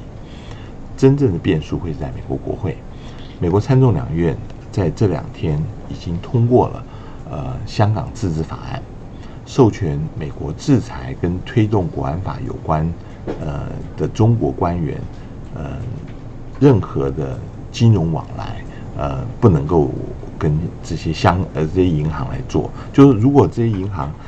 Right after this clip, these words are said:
跟这些中国官员有金融往来，会被制裁的。现在目前已经送到，呃，白宫交给川普来批准。这个是最严厉的制裁，也是考验，呃，这个川普是不是敢真正来，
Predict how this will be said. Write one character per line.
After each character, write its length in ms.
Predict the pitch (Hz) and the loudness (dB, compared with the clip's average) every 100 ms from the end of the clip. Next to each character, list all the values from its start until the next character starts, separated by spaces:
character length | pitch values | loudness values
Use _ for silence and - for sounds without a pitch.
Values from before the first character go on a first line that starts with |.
| - - - | -14 -14 2
跟 260 | 107 107 110 - - - - | 4 4 0 -6 -14 -16 -6
这 100 | 107 | -4
些 220 | 95 95 | 0 0
中 200 | 92 123 | 2 2
国 120 | 95 | 2
官 240 | 78 90 90 | 0 -2 -2
员 160 | 76 | -4
有 80 | 71 64 | -4 -8
金 180 | - 87 | -4 -2
融 140 | 78 | -2
往 100 | 67 - | -4 -8
来， 140 | - - | -12 -8
会 160 | - | -2
被 180 | 85 82 | 0 0
制 180 | 73 - | -2 -8
裁 180 | - - - - | -10 -12 -14 -14
的。 60 | - - - - - - | -16 -16 -16 -16 -16 -16
现 260 | - - 110 | -12 0 2
在 60 | |
目 100 | 113 | 2
前 180 | 98 82 | 0 -2
已 60 | 71 | -4
经 140 | 71 | -6
送 220 | 73 85 | -4 -2
到， 260 | 80 73 64 52 - | 0 -2 -4 -10 -12
呃， 80 | - - - - - - - | -12 -12 -14 -14 -14 -14 -4
白 160 | 73 | -4
宫 240 | 71 85 82 98 | -2 -2 -2 -4
交 200 | 80 80 | -2 -2
给 180 | 69 - - | -4 -8 -12
川 220 | - - 95 | -8 -4 -4
普 160 | 92 | -4
来 100 | 60 - | -10 -10
批 220 | - 95 | -4 -4
准。 180 | - - - - - - | -4 -10 -12 -14 -14 0
这 100 | 147 | 2
个 120 | 110 | 2
是 160 | 98 92 - | 0 -6 -6
最 140 | - 123 | 0 2
严 220 | 82 71 92 | 2 -2 -2
厉 140 | 113 87 | 0 -2
的 80 | - | -6
制 160 | - 90 | -4 -4
裁， 180 | - 69 | -4 -8
也 100 | 67 | -8
是 100 | - | -10
考 280 | - - - | -10 -10 -6
验， 220 | 90 87 65 - - - - - | -2 -2 -2 -10 -14 -14 -12 -8
呃， 340 | - 76 65 69 65 | -4 -2 -2 -6 -6
这 100 | 101 | -4
个 180 | 76 65 | -4 -6
川 200 | - 110 | -2 -2
普 180 | 101 82 | -2 -4
是 180 | - - | -8 -8
不 80 | 87 | -6
是 60 | |
敢 220 | 80 - - - - - - - | -6 -8 -10 -14 -14 -14 -14 2
真 200 | 113 113 | 4 4
正 200 | 110 71 | 4 0
来， 240 | 65 64 | -4 -10